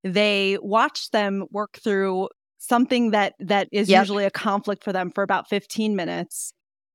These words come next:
Speaker 1: And John Gottman, along with a co-researcher, Robert Levinson, uh,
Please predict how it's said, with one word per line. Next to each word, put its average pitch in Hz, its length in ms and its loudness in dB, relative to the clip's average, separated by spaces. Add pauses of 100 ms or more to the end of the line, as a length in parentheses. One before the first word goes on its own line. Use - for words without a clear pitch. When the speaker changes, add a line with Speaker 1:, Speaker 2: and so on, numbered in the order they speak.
(120)
Speaker 1:
And 220 560 2 (120)
John 240 240 2
Gottman, 220 300 2
along 208 260 0
with 214 180 -2
a 196 300 2
co-researcher, 196 760 -4
Robert 185 420 0
Levinson, 180 960 -4 (440)
uh, 208 280 2